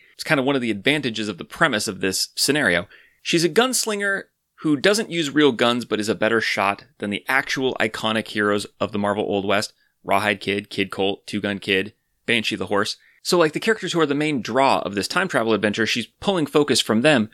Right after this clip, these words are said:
but she doesn't have any meaningful connection to the setting. She's gonna make it feel less like you're visiting the Wild West than like you're visiting a hokey Wild West show, and all of that would be forgivable if it weren't for the fact that she may or may not even exist. You thought that Vision and Moon Knight's stat blocks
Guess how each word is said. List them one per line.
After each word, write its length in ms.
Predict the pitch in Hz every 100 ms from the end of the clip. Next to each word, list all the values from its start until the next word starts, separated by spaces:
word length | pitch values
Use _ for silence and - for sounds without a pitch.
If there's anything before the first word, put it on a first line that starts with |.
| - _
but 120 | - 151
she 120 | 180
doesn't 180 | 220 214
have 120 | 190
any 140 | 170
meaningful 440 | 135 165 185 143 117
connection 380 | 123 139 -
to 60 | 208
the 80 | 95
setting. 420 | - 160 107 101 - _
She's 160 | - 196
gonna 120 | 240
make 120 | 202
it 120 | 147
feel 200 | 170 151
less 240 | 131 135 -
like 160 | 117
you're 80 | 113
visiting 300 | 107 104 104
the 80 | 95
Wild 240 | 98 95
West 300 | 117 98 - _ _ _
than 100 | 120
like 200 | 117 110
you're 100 | 113
visiting 420 | 104 107 107 104 - _ -
a 80 | 98
hokey 280 | 131 120
Wild 320 | 110 101 92 95
West 220 | 90 -
show, 360 | - 170 117 - - _ _
and 120 | 202
all 200 | - 226
of 60 | 180
that 120 | 175
would 100 | 131
be 100 | 127
forgivable 580 | 110 117 202 165 135 -
if 80 | 156
it 120 | -
weren't 200 | 170 143
for 60 |
the 80 | 147
fact 280 | 151 147 - _ _ _ _ -
that 120 | 190
she 200 | - 208
may 360 | 170 151 180
or 100 | 208
may 180 | 180 170
not 300 | 160 165 - _
even 280 | 156 170 175
exist. 580 | 151 110 120 82 - - _ _
You 100 | 226
thought 200 | 262 240
that 160 | 190
Vision 480 | - 120 147 135 92 -
and 140 | 113
Moon 160 | 135 135
Knight's 400 | 113 90 - - _
stat 360 | - - 117 -
blocks 400 | 101 87 -